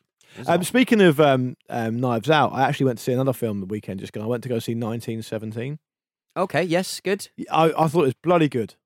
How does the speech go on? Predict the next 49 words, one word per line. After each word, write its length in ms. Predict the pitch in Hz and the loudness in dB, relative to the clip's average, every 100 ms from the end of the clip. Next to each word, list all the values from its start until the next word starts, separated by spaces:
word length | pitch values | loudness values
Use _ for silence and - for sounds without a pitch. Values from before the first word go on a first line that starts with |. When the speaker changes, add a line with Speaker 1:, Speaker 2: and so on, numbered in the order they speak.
| _ - | _ -12
Speaker 1:
Apparently, 640 | - 196 208 170 156 131 - | 0 2 2 2 0 0 -2
uh, 280 | 139 131 120 | 0 0 0
they 80 | 135 | -2
had 100 | 135 | 0
a 40 | |
real 140 | 143 | -2
problem 220 | 131 139 131 | -2 -4 -4
with 80 | - | -4
filming 320 | 143 131 110 | -4 -4 -6
because 380 | 107 120 107 120 | -8 -8 -8 -8
the, 180 | 110 101 - | -8 -8 -8
um, 480 | 110 107 104 104 - | -4 -2 -2 -6 -8
the 420 | 104 98 98 95 _ _ | -10 -8 -8 -12 _ _
vicar 960 | 104 101 101 104 104 110 143 110 110 135 | -18 -16 -14 -14 -12 -10 -10 -6 -6 -6
from, 580 | - 95 95 95 92 90 - | -8 -10 -8 -8 -8 -10 -14
um, 420 | 92 87 87 85 - | -14 -12 -12 -14 -18
Fleabag, 540 | - 123 90 80 87 - - | -14 -12 -10 -10 -12 -14 -14
uh, 320 | 90 90 90 - | -10 -8 -8 -12
could 160 | 95 | -10
not 200 | 107 - | -8 -8
light 340 | 107 113 - - _ | -10 -12 -12 -16 _
a, 380 | 92 92 90 85 - | -12 -10 -10 -12 -16
um, 380 | - 90 87 87 | -14 -10 -10 -10
Speaker 2:
Oh, 100 | 95 | -10
Speaker 1:
could, 100 | 90 | -8
Speaker 2:
Andrew, 160 | 113 - | -8 -8
Speaker 1:
could 120 | 117 | -6
not, 160 | 123 113 - | -8 -10 -12
he 60 | 110 | -8
used 200 | 127 - | -8 -10
to 40 | |
get, 120 | - | -12
he, 100 | 113 | -10
Speaker 2:
Andrew 180 | 117 120 | -8 -6
Speaker 1:
he, 40 | 117 | -6
Speaker 2:
Scott, 260 | 156 170 | -4 -4
is 60 | 160 | -4
it? 100 | - | -8
Speaker 1:
Andrew 140 | 113 107 | -8 -8
Scott, 320 | - 117 85 | -4 -4 -4
he'd 120 | 101 | -10
fuck 180 | - - | -10 -12
up 80 | - | -8
the 60 | |
light 200 | 98 110 | -4 -4
a 60 | 113 | -2
bit 220 | 131 - - | -4 -6 -6
every 160 | 110 | -8
time. 280 | 113 107 | -6 -4